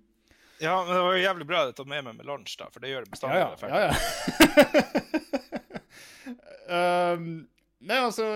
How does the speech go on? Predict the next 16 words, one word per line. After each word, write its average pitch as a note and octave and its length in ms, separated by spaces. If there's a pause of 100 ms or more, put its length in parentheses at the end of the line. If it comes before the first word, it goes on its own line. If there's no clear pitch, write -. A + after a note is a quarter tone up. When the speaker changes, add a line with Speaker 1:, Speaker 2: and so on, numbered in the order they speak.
(180)
Speaker 2:
ser A3 240
du E3+ 80
deg C3+ 140
selv D3 240
i - 20
speilet, D3 540
og - 20
så G#2+ 240
tenker D3 380
du G2 80
bare, F2+ 220 (520)
«Damn, A2 400 (720)
sexy - 480
boy.» B2 460 (1300)
Speaker 1:
Uh. F#3+ 180
Speaker 2:
Og, D3+ 220